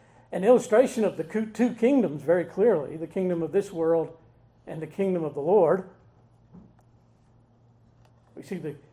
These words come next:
kingdom of this earth in verse thirteen, kingdom of Christ in verse fourteen,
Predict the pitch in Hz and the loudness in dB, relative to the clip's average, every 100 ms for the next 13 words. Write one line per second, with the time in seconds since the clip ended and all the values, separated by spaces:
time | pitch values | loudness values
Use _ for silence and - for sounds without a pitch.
0 | - 220 208 196 175 170 170 180 185 220 | -4 0 2 2 0 0 -4 0 2 4
1 | 220 214 170 170 175 - 196 180 - 190 | 2 -4 -4 -4 -4 -6 -4 -4 -6 -4
2 | 220 226 220 220 - - _ _ _ _ | -2 0 -2 -4 -10 -20 _ _ _ _
3 | _ _ 170 170 151 - 180 190 175 - | _ _ -10 -8 -8 -4 -2 0 -2 -6
4 | 175 170 175 - 185 196 214 - 202 214 | -6 -4 -6 -10 -6 -6 -6 -12 -12 -10
5 | 214 | -12